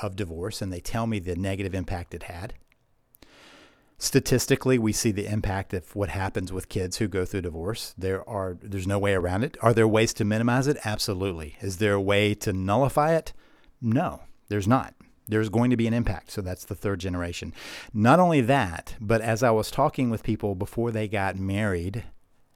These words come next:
as adults who watched in their childhood a divorce happen,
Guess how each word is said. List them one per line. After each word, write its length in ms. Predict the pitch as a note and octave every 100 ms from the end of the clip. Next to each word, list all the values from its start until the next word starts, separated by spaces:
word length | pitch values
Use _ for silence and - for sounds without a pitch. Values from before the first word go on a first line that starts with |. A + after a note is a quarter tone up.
| _
as 220 | A2 G#2
adults 760 | G#2 F#2 A#2+ A#2+ D3 - - - _ _ _ _ _ _ _
who 140 | - A#2
watched 480 | G#2 A2+ A#2 -
in 220 | - A2+ G#2+
their 140 | G2+
childhood 720 | - A2+ A#2+ F#2+ F#2+ E2 E2 - -
a 100 | G2
divorce 400 | F2+ F#2 F#2+ -
happen, 480 | E2 E2 F#2+ G#2